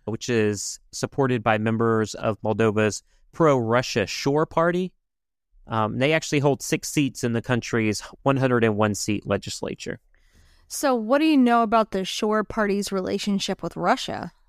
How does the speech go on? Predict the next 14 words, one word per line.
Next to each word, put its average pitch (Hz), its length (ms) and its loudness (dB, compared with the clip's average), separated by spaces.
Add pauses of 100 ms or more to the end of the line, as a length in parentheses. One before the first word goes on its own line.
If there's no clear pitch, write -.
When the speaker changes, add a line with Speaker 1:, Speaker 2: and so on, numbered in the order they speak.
(220)
Speaker 1:
Well, 165 120 4
they've 180 440 -2
been 175 160 0
accused 165 500 0
of 131 200 0
being 139 180 0
financed 151 800 -2
by 101 140 2
Russia. 95 500 0 (360)
Moldovan 113 440 2
President 113 460 0
Sandu 113 320 2
claimed 113 420 0
that 104 520 -2